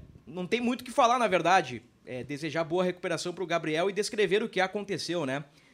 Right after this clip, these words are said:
Dentro de campo e depois com os exames e na noite de sábado mesmo, né? O Inter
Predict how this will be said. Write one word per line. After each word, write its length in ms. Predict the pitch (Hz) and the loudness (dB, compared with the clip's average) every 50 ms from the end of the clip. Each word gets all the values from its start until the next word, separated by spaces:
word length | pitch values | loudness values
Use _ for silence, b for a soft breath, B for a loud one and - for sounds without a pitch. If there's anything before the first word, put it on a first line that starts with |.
| b b b | b b b
Dentro 520 | - - 127 120 120 139 196 240 247 262 185 | -18 -18 -18 -2 2 4 4 4 4 0 -2
de 100 | 185 190 | -4 -4
campo 320 | - 170 190 214 214 226 | 0 0 0 2 0 0
e 40 | 233 | 0
depois 320 | 214 - - 196 202 196 | 0 0 2 2 0 0
com 100 | - 214 | -2 -4
os 100 | 202 165 | -2 -2
exames 640 | 190 170 131 135 165 185 196 202 196 175 - - - - | 0 -2 0 2 2 2 2 0 0 -2 -2 -4 -4 -6
e 280 | 180 180 170 170 170 160 | -6 -4 -4 -2 -2 -2
na 140 | 160 160 | -2 -2
noite 320 | 165 175 196 233 254 - 202 | -2 0 0 0 -2 -2 -4
de 100 | 180 180 | -4 -4
sábado 420 | - - 202 208 196 190 180 165 165 | 0 2 2 4 4 2 2 0 2
mesmo, 340 | 165 180 196 156 143 139 | 2 2 0 0 -2 -2
né? 200 | 135 147 156 165 160 - _ | -2 -2 -2 -4 -6 -10 _
O 100 | - 143 | -10 -10
Inter 380 | 156 156 160 165 156 143 131 | -8 -4 -2 0 0 0 -2